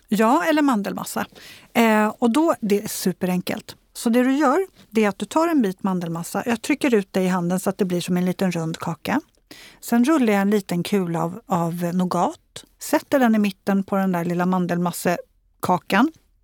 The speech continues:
Och så försluter jag nougaten med mandelmassa och gör det till en kula som blir helt rund. Förstår du?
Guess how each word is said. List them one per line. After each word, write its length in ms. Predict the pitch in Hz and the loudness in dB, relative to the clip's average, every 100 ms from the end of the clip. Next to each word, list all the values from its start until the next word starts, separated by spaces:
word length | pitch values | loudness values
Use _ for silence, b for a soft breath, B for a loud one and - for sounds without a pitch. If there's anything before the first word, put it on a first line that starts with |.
| _ - | _ -14
Och 180 | - 220 | -4 0
så 160 | 254 214 - | 0 -2 -10
försluter 760 | - 254 - 294 320 311 - | -6 -6 0 2 2 -2 0
jag 160 | 247 202 | 2 4
nougaten 480 | 202 190 165 - 185 | 2 0 -2 -4 -2
med 160 | 185 190 | -2 -2
mandelmassa 540 | 175 165 170 170 - | -2 -2 -4 -4 -2
och 60 | 185 | 0
gör 160 | 180 | 0
det 60 | 175 | 0
till 140 | - | -2
en 100 | 180 | -2
kula 360 | 175 190 160 185 | 0 -2 0 -2
som 160 | - 185 | 0 -2
blir 80 | |
helt 180 | 165 156 | -2 -4
rund. 220 | 175 233 349 _ _ _ _ _ | -2 -2 -2 _ _ _ _ _
Förstår 260 | - - 190 | -8 -2 2
du? 120 | 247 | 2